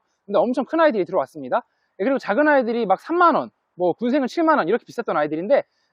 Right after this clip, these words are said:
네, 엄청 저렴합니다. 원래 만 육천 원에 제가 올렸던 아이들인데, 네, 만 사천 원에 드리도록 하겠습니다. 안젤리나. 네, 색깔도 살구빛깔로 너무 예뻐요. 입장도 넓적넓적하고요. 만 사천 원에 소개해드립니다. 네, 야생 콜로라타예요. 예, 창이죠.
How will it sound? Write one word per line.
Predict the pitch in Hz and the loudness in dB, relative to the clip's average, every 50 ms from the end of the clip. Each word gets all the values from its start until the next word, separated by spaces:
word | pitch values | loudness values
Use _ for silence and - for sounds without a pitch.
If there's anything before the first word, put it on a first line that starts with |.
| - 185 | -6 0
네, | 190 165 | 0 2
엄청 | 131 151 233 240 320 269 | 2 2 0 2 0 0
저렴합니다. | - 180 185 202 214 247 254 247 196 165 143 165 240 302 _ _ _ _ - | 0 0 0 2 2 0 -2 0 2 4 6 6 6 4 _ _ _ _ -4
원래 | 170 208 254 269 269 | -2 4 6 6 6
만 | 220 190 220 254 240 | 8 6 4 4 2
육천 | 254 - 302 302 | -2 -2 0 0
원에 | 294 285 285 269 269 262 233 | 0 2 0 0 0 -2 -2
제가 | - 208 220 208 | -2 0 2 4
올렸던 | 196 214 220 - 202 175 | 4 4 2 0 0 0
아이들인데, | 175 180 175 180 170 175 170 156 156 147 143 170 226 285 - _ _ _ _ _ - | 0 0 0 -2 -4 -4 -4 -2 -2 0 0 0 0 0 -2 _ _ _ _ _ -8
네, | - | -2
만 | 139 165 247 302 | 2 4 4 4
사천 | 311 311 - 294 302 269 | 4 2 2 2 0 0
원에 | 254 240 233 226 220 220 208 | 2 0 0 0 0 0 0
드리도록 | - 202 208 190 202 196 190 196 | -2 -6 -4 -2 0 -2 0 -2
하겠습니다. | 240 254 277 - - 208 190 175 180 165 165 170 170 160 - | -4 -6 -6 -8 -8 -10 -6 0 4 4 4 4 4 2 -2
안젤리나. | 147 185 208 294 294 247 202 170 151 143 135 139 175 254 320 _ _ _ _ _ _ | -4 -4 -2 -2 0 0 0 -2 -2 -2 -2 0 -2 -2 -2 _ _ _ _ _ _
네, | - | -14
색깔도 | - 277 269 - 262 240 226 254 | -10 -8 2 4 4 4 4 0
살구빛깔로 | 202 - 294 269 285 - 233 - 208 196 185 | -2 -4 -4 -4 -4 -8 -2 0 0 0 2
너무 | 196 254 285 302 220 | 2 0 2 2 0
예뻐요. | 156 - - 147 123 120 120 156 185 | -2 -2 -2 -4 -4 -2 -2 -2 -2
입장도 | 160 147 - 214 190 180 165 139 180 269 294 - - | -4 -2 -2 -2 -2 -2 -4 -6 -4 -6 -6 -6 -10
넓적넓적하고요. | 147 135 - 190 170 151 139 - 127 _ - 226 190 151 120 107 _ _ _ _ _ _ _ - | -14 -10 -8 -8 -8 -8 -10 -12 -16 _ -10 -8 -8 -8 -10 -10 _ _ _ _ _ _ _ 0
만 | - 254 277 | 0 0 0
사천 | 285 269 - 285 262 | 0 -2 -2 -2 -4
원에 | 247 233 226 214 | -2 -4 -6 -6
소개해드립니다. | 220 240 220 226 196 160 160 143 143 139 127 117 123 113 120 175 240 269 _ _ _ _ _ _ - | -8 -8 -4 -4 -4 -4 -4 -6 -8 -10 -8 -8 -8 -6 -2 -2 -4 -4 _ _ _ _ _ _ -2
네, | 202 190 | 0 2
야생 | 185 220 247 339 302 | 2 2 2 0 0
콜로라타예요. | - 320 339 339 330 302 - - 269 226 202 175 165 165 165 160 156 143 139 160 | 2 4 4 6 6 4 4 4 4 6 6 6 6 6 4 4 4 2 2 2
예, | 165 143 | 2 0
창이죠. | - - 311 330 320 240 151 117 _ _ 156 147 170 143 135 190 269 | 0 -2 -4 -4 -2 -4 -6 -10 _ _ -14 -6 -4 0 0 0 0